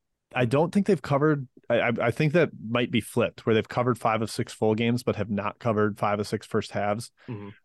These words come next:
Speaker 1: I think teams that just remember how bad they were last year,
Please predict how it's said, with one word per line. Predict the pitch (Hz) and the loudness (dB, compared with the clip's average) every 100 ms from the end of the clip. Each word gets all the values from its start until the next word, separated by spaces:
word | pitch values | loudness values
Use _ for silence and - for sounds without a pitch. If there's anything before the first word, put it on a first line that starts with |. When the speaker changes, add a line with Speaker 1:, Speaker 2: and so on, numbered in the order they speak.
| _ - | _ -2
Speaker 1:
I | 127 | 2
think | 160 - | 2 2
teams | 185 180 | 2 2
that | 151 | 0
just | 127 - | -2 0
remember | 123 113 110 120 | 2 4 4 2
how | 120 | 2
bad | 113 110 | 2 2
they | 110 | 2
were | 98 | 2
last | 107 123 117 135 | 2 0 0 2
year, | 120 113 | 2 2